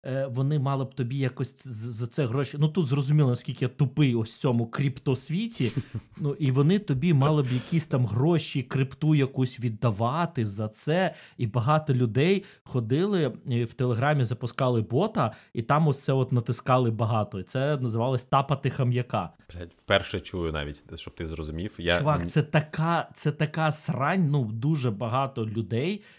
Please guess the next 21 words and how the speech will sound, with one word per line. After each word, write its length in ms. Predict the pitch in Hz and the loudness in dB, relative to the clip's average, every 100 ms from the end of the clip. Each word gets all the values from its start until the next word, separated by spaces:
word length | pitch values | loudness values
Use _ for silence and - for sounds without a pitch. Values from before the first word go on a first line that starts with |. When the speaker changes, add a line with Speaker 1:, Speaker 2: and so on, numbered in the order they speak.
| _ | _
Speaker 1:
цим 280 | - 143 123 | -2 0 2
займалися, 640 | 123 113 127 220 214 117 | 2 2 2 0 0 -2
бо 120 | 101 | -4
це 200 | 110 143 | -2 -4
ж, 140 | 147 - | -4 -4
типу, 340 | 120 123 110 | -4 -2 -4
безкоштовно 800 | 98 113 120 - 135 127 113 101 | -4 -6 -8 -6 -2 -2 -2 -4
ти, 340 | - 95 90 - - - _ _ | -6 -8 -8 -12 -20 -20 _ _
е, 300 | 101 98 92 | -4 -4 -2
можеш, 520 | 92 110 127 120 107 | 0 2 2 0 -6
типу, 360 | - 127 113 117 | -2 -2 0 -2
нібито 520 | 110 131 156 143 147 | 2 4 4 4 2
заробити 500 | 113 117 117 127 127 | 0 0 0 -2 -2
гроші. 300 | 113 110 - | -2 -4 -4
Я 40 | 147 | 0
думаю, 200 | 196 190 | 2 0
що 160 | - | 0
нам 160 | 160 170 | -2 -2
треба 240 | 156 147 | -2 -2
буде 200 | 143 139 | -2 -2
якось 360 | 135 135 123 | -2 -2 -6